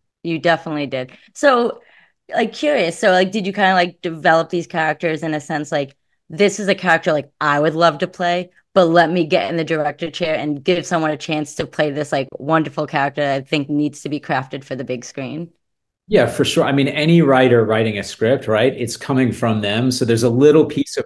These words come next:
Speaker 2: them in all the characters that they, that they write, you know, and, um,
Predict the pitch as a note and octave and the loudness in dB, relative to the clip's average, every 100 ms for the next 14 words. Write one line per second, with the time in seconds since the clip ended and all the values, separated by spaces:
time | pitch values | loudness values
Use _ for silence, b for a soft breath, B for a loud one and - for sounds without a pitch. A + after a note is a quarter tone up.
0 | - G#2 A2+ A#2 A2 - B2 A#2 G#2+ - | -4 -2 0 2 0 -2 0 2 0 -4
1 | G#2 F#2 G2+ F#2 F2+ - F2 G#2+ G2+ - | -6 -4 -4 -4 -6 -10 -6 -2 -2 -4
2 | G#2 G2 G2 G2 G#2+ - A2 G#2+ F#2 F#2 | -6 -2 0 0 -2 -4 -2 0 -2 -6
3 | - G2 G2 G#2 G#2+ G#2 G#2 G#2 G2+ G2 | -6 -6 -4 -6 -6 -6 -6 -6 -6 -6